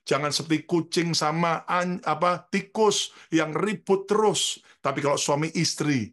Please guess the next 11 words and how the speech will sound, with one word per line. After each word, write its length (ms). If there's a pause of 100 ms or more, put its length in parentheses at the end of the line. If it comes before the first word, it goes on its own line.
ya, 260 (160)
saling 460
support 580 (160)
seperti 640
sendok 640
dan 240
garpu. 720
Haleluya. 960 (240)
Seperti 400
sepasang 560
sumpit, 800